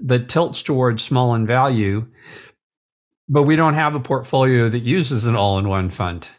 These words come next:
And it doesn't tilt quite as much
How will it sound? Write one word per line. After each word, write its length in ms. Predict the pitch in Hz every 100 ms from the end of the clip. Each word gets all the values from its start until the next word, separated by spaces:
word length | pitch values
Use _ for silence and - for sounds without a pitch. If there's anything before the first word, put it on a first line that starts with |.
| _ - - - _ 127
And 320 | 117 113 120
it 240 | 139 135
doesn't 540 | 139 160 151 156 131 -
tilt 400 | 160 151 120 -
quite 300 | 151 139 131
as 200 | 117 147
much 580 | 156 202 104 - -